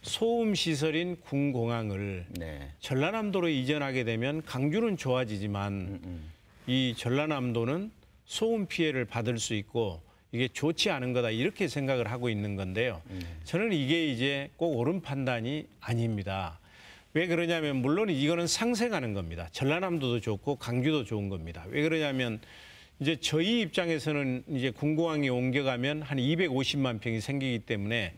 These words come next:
Speaker 2: 그렇죠.
Speaker 1: 거기에 이제 스마트 시티도 만들 수 있고 국제 테마 도시도 만들 수 있기 때문에
Speaker 2: 음.
Speaker 1: 광주가 한 단계 재도약할 수 있는 터전이 나오는
Speaker 2: 그렇죠.
Speaker 1: 것이죠.
Speaker 2: 네.
Speaker 1: 그러면 전라남도는 어떠냐?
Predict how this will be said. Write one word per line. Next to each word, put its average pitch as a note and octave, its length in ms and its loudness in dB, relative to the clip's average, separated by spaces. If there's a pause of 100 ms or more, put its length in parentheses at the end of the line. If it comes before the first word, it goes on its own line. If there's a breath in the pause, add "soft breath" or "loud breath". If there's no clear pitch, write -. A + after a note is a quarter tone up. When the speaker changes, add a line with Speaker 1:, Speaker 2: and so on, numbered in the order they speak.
(100)
Speaker 2:
그렇죠. F#2 320 -8
Speaker 1:
거기에 C#3 260 2
이제 A#2+ 260 0
스마트 F#3+ 560 0
시티도 D#3+ 480 0
만들 A#2+ 440 0
수 - 120 -2
있고 A#2 340 0
국제 D3 360 -2
테마 G#3 380 -2
도시도 C3+ 360 -2
만들 A2+ 320 0
수 - 140 -4
있기 A2 220 -4
때문에 G#2+ 480 0
Speaker 2:
음. F#2 320 -8
Speaker 1:
광주가 D3 440 2
한 F#3 280 -4
단계 D3+ 520 2
재도약할 B2 840 0
수 G#2+ 160 -4
있는 A#2 340 -2 (320 loud breath)
터전이 A3 420 0
나오는 A2 260 2 (120)
Speaker 2:
그렇죠. A2 40 2 (120)
Speaker 1:
것이죠. F2 320 -6 (100)
Speaker 2:
네. F#2+ 60 -10 (320 loud breath)
Speaker 1:
그러면 G3 240 0
전라남도는 E3 680 0
어떠냐? G#2 500 -2